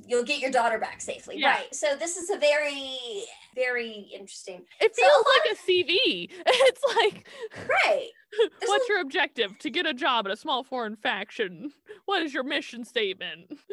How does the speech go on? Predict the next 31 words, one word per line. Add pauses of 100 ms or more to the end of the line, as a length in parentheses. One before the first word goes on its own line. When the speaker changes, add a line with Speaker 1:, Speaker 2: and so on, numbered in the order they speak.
Speaker 1:
We
will
kill
the
daughter
if
Speaker 2:
Right.
It's,
it's
very, (100)
yeah. (380)
Speaker 1:
Yeah,
so
you
can
see
why
police
and
the
F
B
I
kind
of
had
some
doubt
towards
that.
Speaker 2:
Yeah.